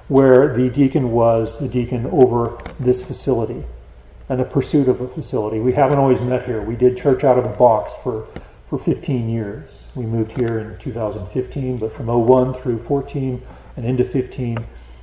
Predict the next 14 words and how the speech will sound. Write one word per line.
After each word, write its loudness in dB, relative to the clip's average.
uh, -4
we 0
were -2
a -4
mobile 0
church -6
and -10
we -8
did -4
church -4
out 2
of -4
a 0
box. -2